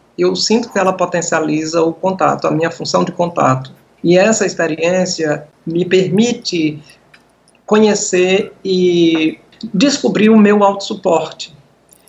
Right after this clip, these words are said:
E eu acho que isso é uma diferença muito inter-, muito interessante entre várias práticas corporais.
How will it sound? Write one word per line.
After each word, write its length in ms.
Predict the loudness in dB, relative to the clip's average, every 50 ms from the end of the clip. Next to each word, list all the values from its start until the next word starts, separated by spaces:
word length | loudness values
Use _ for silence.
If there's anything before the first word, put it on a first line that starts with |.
| _ _ _ _ -2
E 520 | 2 4 4 6 6 6 4 4 0 -2 -2 2
eu 180 | 4 4 6 4
acho 220 | 4 2 0 -2
que 60 | -6
isso 120 | -6 -2 0
é 40 | 0
uma 120 | 0 0
diferença 500 | 0 -2 -4 -4 -2 0 0 -2 -2 -2
muito 260 | 0 0 0 0 0 -2
inter-, 380 | -2 0 2 0 0 0 0
muito 420 | 0 0 0 2 0 2 4 4 4
interessante 580 | 4 4 2 2 2 2 2 2 2 2 2
entre 220 | 0 -2 -2 -4 -4
várias 300 | -2 -2 -4 -4 -4 -4
práticas 360 | -2 -2 -2 -2 -6 -12 -10
corporais. 600 | -10 -10 -8 -6 -4 -4 -4 -4 -6 -10 -16